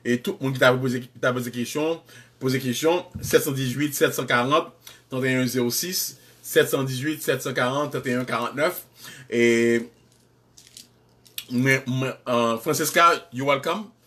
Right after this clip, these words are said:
Hein? You welcome. Donc, euh, chose ça, c'est pour nous lier. Um, is aspirin a good therapy for covid? Yes. Yes.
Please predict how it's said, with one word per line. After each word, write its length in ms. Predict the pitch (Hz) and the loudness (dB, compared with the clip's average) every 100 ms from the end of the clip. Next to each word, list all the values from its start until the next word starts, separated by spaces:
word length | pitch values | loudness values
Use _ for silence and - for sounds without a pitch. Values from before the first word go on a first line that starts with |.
| _ _ - | _ _ -4
Hein? 280 | 139 233 233 _ 104 | 0 0 -2 _ -10
You 180 | 113 123 | -2 2
welcome. 440 | 135 135 156 185 - _ _ _ | 2 2 -2 -4 -20 _ _ _
Donc, 360 | 113 143 139 151 | -2 0 2 2
euh, 120 | 139 | 2
chose 220 | - 180 | 0 0
ça, 220 | 165 147 | 4 4
c'est 120 | 143 143 | 4 -4
pour 120 | 139 | -2
nous 80 | 135 | -2
lier. 320 | 127 147 226 - _ - _ _ | 0 -2 -4 -10 _ -20 _ _
Um, 580 | 123 127 123 123 123 123 - _ _ _ _ _ - | 4 8 8 8 4 -2 -10 _ _ _ _ _ -6
is 200 | 139 - | -4 4
aspirin 420 | 185 190 185 185 | 4 4 0 -4
a 40 | |
good 180 | 156 180 | -2 -2
therapy 240 | 202 180 180 | 0 0 -2
for 100 | 180 | -4
covid? 400 | 190 185 233 - | -2 0 -2 0
Yes. 640 | 131 285 294 - - - _ _ | 4 4 2 -6 -12 -16 _ _
Yes. 600 | 101 139 - - - - | -6 -2 -2 -4 -10 -14